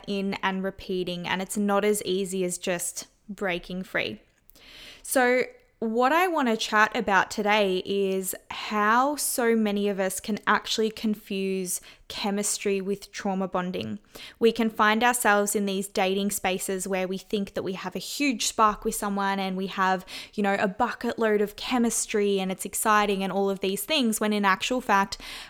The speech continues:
a lot of the time that really intense chemistry that we feel with someone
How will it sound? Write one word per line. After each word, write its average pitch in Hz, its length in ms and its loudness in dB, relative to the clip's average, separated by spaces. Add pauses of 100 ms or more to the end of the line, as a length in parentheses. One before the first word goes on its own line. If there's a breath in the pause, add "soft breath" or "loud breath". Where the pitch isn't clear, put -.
a 214 80 6
lot 208 280 8
of 220 160 0
the 226 60 0
time 196 460 2
that 190 180 4
really 202 640 2
intense 196 600 -4
chemistry 196 640 -4
that 190 160 -2
we 202 100 -2
feel 196 280 -2
with 196 100 -2
someone 196 480 0